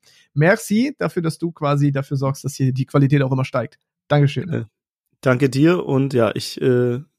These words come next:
Speaker 2: die Einladung für meinen Podcast ist raus. Wir haben ja auch schon was aufgenommen.
Speaker 1: Ja,
Speaker 2: Ähm,
Speaker 1: boah, das war auch,
Speaker 2: aber
Speaker 1: das
Speaker 2: du
Speaker 1: ist
Speaker 2: wirst,
Speaker 1: sehr spannend.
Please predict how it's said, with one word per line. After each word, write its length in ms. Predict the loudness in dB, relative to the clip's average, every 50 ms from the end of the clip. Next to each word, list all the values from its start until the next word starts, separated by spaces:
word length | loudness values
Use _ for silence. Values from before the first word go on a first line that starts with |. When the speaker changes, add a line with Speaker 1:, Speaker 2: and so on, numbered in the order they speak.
| _ -10
Speaker 2:
die 100 | -6 -2
Einladung 440 | 0 2 4 4 4 4 2 0 -2
für 340 | -4 0 2 4 4 4
meinen 200 | 2 2 0 -2
Podcast 560 | -2 -4 -6 -6 -2 -4 -2 -2 -4 -6 -10 -10
ist 200 | -10 -6 2 2
raus. 160 | 2 4 4
Wir 80 | 2
haben 80 | 2 2
ja 60 | 2
auch 60 | 0
schon 200 | 0 -2 -4 -4
was 100 | -4 -6
aufgenommen. 520 | -6 -6 -6 -6 -6 -6 -4 -4 -4 -6 -8 -12 -20 -16 -6 0
Speaker 1:
Ja, 180 | 2 2 2 2
Speaker 2:
Ähm, 160 | 0 0 0
Speaker 1:
boah, 140 | 0 0 -2
das 180 | -2 -4 -6 -4
war 100 | -2 -2
auch, 40 |
Speaker 2:
aber 140 | 2 2 2
Speaker 1:
das 80 | 2 2
Speaker 2:
du 60 | 2
Speaker 1:
ist 60 | 2
Speaker 2:
wirst, 120 | 2 0 2
Speaker 1:
sehr 140 | 0 -2 -2
spannend. 420 | -2 _ -18 -16 -16 -16 -18 _